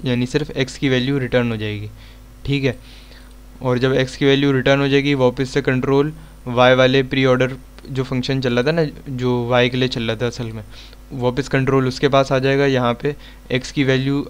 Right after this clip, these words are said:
आ जाएगी वापस, सही, क्योंकि रिटर्न हम टेक्स्ट करवा रहे थे, एक्स से हमने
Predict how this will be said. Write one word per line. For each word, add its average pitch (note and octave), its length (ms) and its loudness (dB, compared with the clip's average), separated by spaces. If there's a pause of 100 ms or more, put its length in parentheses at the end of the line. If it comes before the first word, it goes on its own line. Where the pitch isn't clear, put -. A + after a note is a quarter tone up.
आ B2+ 160 0
जाएगी C#3 300 0
वापस, C#3 300 -2
सही, C3+ 240 -2
क्योंकि C3 220 -2
रिटर्न B2+ 300 0
हम C3 140 0
टेक्स्ट B2+ 280 -4
करवा C3 280 4
रहे B2 220 -2
थे, A#2 40 -12 (180)
एक्स B2+ 200 -2
से C#3 100 -2
हमने C3+ 280 0